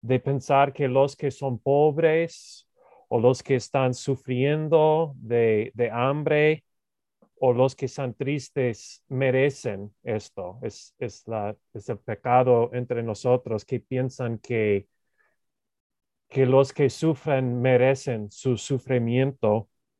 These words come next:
y los que son ricos y poderosos y felices,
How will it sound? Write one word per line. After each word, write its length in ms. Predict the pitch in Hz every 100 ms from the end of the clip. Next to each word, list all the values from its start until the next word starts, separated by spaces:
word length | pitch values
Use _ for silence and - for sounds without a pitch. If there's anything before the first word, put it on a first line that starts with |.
| _ _ _ _ _
y 540 | - 135 127 127 127 123
los 340 | 127 139 139
que 180 | - 139
son 440 | 117 - 135 120 123
ricos 1080 | 170 180 - 175 165 165 160 - - - -
y 200 | - 131
poderosos 1040 | 123 123 117 120 151 165 - 170 151 151 -
y 60 | 131
felices, 1000 | 131 120 156 147 - 135 120 - -